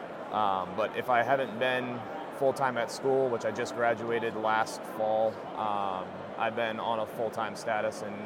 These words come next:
I've been A G R since I graduated in, uh, December, so January up to now. This got re-upped for another year, and hopefully it'll be permanent, so.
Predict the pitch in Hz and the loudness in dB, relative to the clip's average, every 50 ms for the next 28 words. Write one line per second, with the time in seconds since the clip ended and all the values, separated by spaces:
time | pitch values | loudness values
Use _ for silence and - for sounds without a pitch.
0 | 104 95 - - - - - 104 120 113 120 117 110 - 113 120 110 101 113 117 | -8 -8 -8 -10 -10 -8 -2 -2 -2 0 0 -2 -2 -2 -2 -2 -2 -2 -2 2
1 | 117 117 117 113 107 - 123 113 113 110 104 101 110 107 107 98 107 110 107 110 | 4 4 4 2 0 -2 -6 -6 -4 -4 -2 -2 0 0 0 -2 -2 -2 -2 -2
2 | 110 107 104 104 101 101 101 - - - 110 107 104 104 104 101 95 98 98 95 | 0 0 0 -2 -2 -4 -8 -8 -6 -4 -4 -4 -4 -4 -4 -4 -4 -4 -4 -6
3 | - 107 - 131 127 135 135 139 139 - 117 110 101 98 101 98 113 110 110 110 | -6 -6 -4 -4 -2 0 0 -2 -2 -2 -2 -2 -2 -2 -2 -2 -2 -2 -2 -2
4 | 110 113 113 110 110 110 107 - - 107 107 107 113 117 120 123 127 - - - | 0 0 2 2 2 0 -2 -4 -6 -6 -4 -2 -2 0 0 -2 -4 -6 -10 -10
5 | - - - - - - - 120 117 - 123 113 95 110 117 117 117 113 - - | -10 -10 -10 -10 -8 -6 -6 -4 0 2 4 4 4 4 4 2 2 2 0 -2
6 | 117 117 113 117 113 107 110 107 110 113 117 120 117 113 107 107 98 107 117 113 | -2 -2 0 0 0 0 0 0 0 0 0 0 0 0 -2 -2 -2 -2 -2 -2
7 | - 117 117 117 113 110 110 107 107 107 107 113 107 104 101 95 90 92 - - | -2 -2 0 0 0 0 0 -2 -4 -4 -2 -2 -2 -2 -4 -6 -6 -8 -6 -4
8 | 104 92 | -4 -4